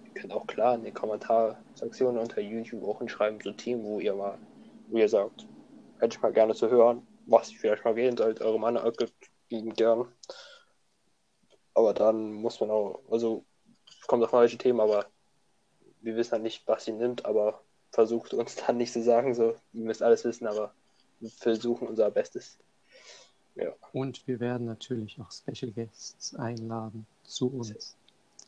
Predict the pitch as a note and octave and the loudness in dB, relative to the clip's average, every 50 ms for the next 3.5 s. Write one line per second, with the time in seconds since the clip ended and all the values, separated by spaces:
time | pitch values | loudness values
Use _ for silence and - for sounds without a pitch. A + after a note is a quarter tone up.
0 | _ _ _ _ _ _ _ _ _ _ - - B2+ - - A#2 A2+ F#2+ A#2 A#2 | _ _ _ _ _ _ _ _ _ _ -6 -6 -4 -4 -4 -6 -6 -6 -10 -12
1 | A#2 B2 A2+ F2+ A2+ A2+ G#2 G2+ G2+ G2 - - A#2 A2+ A2 G#2+ G#2 G2+ G#2 G#2 | -10 -10 -8 -6 -6 -6 -6 -8 -10 -12 -14 -14 -12 -12 -10 -10 -12 -14 -14 -16
2 | G#2+ - - A2+ G#2+ G#2+ G#2+ G2+ - - _ _ _ _ _ _ _ _ _ - | -16 -14 -12 -12 -10 -12 -12 -14 -16 -20 _ _ _ _ _ _ _ _ _ -4
3 | A#2 A2 A2+ A2 - A2+ A2 G#2 G2+ | -2 0 0 -2 -2 -4 -8 -8 -12